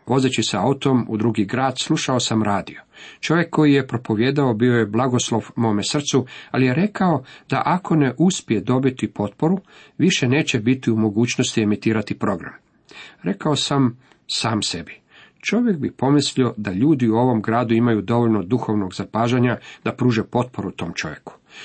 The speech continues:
On je toliko bolji od mnogih koji dobivaju pomoć."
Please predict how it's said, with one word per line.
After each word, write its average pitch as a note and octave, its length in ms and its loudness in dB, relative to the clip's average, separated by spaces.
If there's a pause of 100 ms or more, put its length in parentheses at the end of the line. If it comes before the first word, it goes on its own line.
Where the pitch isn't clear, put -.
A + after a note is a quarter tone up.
(140)
On D3 120 2
je D#3+ 100 2
toliko F3+ 380 2
bolji D3 260 4
od B2+ 140 2
mnogih B2+ 380 2
koji A#2 200 0
dobivaju A2 500 0
pomoć." - 420 -2